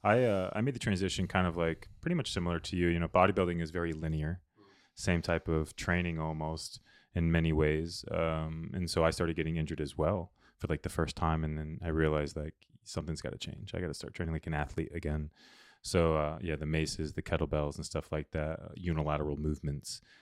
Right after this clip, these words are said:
have been a game changer. And like you said, like, having this strength in, in different areas, you become a silverback. Like, s-, slinging eighty pound kettlebells, slinging hundred and fifty pound kettlebells,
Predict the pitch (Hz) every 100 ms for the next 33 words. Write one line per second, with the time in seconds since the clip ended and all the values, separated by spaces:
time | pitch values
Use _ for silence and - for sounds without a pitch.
0 | _ - 76 76 71 80 76 73 - 78
1 | 73 73 71 76 82 78 76 76 98 90
2 | 90 104 104 85 80 - 95 90 85 -
3 | 87 92 87 - - - 82 82 - -
4 | 82 - 90 82 85 80 82 80 82 80
5 | 73 - - - _ 95 87 104 95 -
6 | 78 80 71 58 - - _ _ _ -
7 | 80 73 - - - - - 101 90 87
8 | 87 87 87 - 87 85 - 82 80 87
9 | 82 78 80 80 80 - - 87 82 78
10 | 85 87 76 - 85 87 82 80 85 78
11 | 76 78 78 76